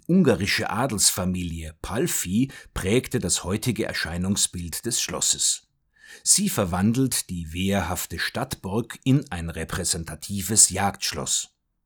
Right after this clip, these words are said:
Als der letzte Palffy neunzehnhundertsiebenundvierzig stirbt, ist das zu Kriegsende stark beschädigte Schloss dem Verfall preisgegeben.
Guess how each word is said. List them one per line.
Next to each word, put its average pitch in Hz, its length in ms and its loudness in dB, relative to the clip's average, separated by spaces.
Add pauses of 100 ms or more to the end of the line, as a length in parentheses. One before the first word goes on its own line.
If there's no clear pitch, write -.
(680)
Als 98 300 4
der 82 220 -6
letzte 98 500 2
Palffy 107 720 0
neunzehnhundertsiebenundvierzig 92 1700 0
stirbt, - 520 -6 (280)
ist - 320 4
das - 300 4
zu 82 220 -2
Kriegsende 107 840 4
stark - 500 -6
beschädigte 95 600 -2
Schloss - 520 0 (180)
dem 92 140 0
Verfall 104 480 0
preisgegeben. 78 880 -4